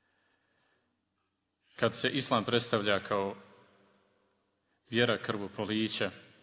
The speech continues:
vjera nasilja, vjera nepodnošljive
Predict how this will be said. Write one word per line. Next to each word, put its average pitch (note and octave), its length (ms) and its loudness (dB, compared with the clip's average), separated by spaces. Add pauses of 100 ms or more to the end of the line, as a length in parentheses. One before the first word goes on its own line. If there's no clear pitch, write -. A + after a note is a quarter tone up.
(760)
vjera G#2+ 240 2
nasilja, G2+ 640 0 (1400)
vjera A2 380 4 (760)
nepodnošljive A2 840 0